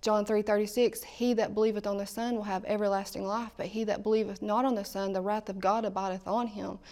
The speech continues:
So it, it could be either you're being chastened for disobedience in the Lord, and he's trying to tell you, like Jonah was,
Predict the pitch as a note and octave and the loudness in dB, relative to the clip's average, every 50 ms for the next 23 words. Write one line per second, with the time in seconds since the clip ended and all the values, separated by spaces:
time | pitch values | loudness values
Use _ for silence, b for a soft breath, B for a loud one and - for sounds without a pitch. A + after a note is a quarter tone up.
0 | B B B B B - A3 G#3 G#3 G#3 E3+ - F3 G3+ - - G3+ G3+ - G#3 | B B B B B 2 4 6 6 6 4 4 2 2 2 0 -2 -4 -2 -2
1 | G3+ A3 - - A3+ A3 G#3 G#3 G#3 G#3 G3+ G3+ G#3 G3+ G3+ G3 - G3+ G3 G3+ | -2 -2 0 0 2 2 2 2 2 2 2 0 0 -2 -2 -2 -2 -2 -2 -2
2 | G#3 - - G#3 - G3 F#3+ G#3 G3 F#3+ - F#3+ F#3 F#3+ G3+ G3+ G3+ G#3 G#3 - | -4 -6 -10 -8 -8 -6 -6 -6 -6 -6 -4 -6 -4 -2 0 0 0 0 -2 -4
3 | - - - - F#3+ G#3 A3+ A#3+ A#3+ B3+ C4+ C4+ C#4 C#4 C4+ C4 C4+ B B B | -6 -10 -10 -6 -4 -2 0 2 4 4 6 6 6 4 4 2 -2 B B B
4 | B B B B G#3 G#3+ G#3 G3+ - G3 F#3 G3 F#3+ G3 - G#3 G3+ G#3 G3+ G#3 | B B B B -4 -4 -4 -4 -4 -4 -4 -4 -4 -2 2 2 2 2 2 0
5 | G#3 G3+ G3 - E3+ - - F#3+ - G#3 G#3+ A3 A#3 A#3+ A#3+ A#3+ A#3+ A#3+ A#3+ A#3 | 0 0 -2 -2 -4 -4 -4 -4 -2 0 2 2 2 2 4 4 2 2 2 2
6 | A#3+ A#3+ A#3+ - | 0 -2 -4 -8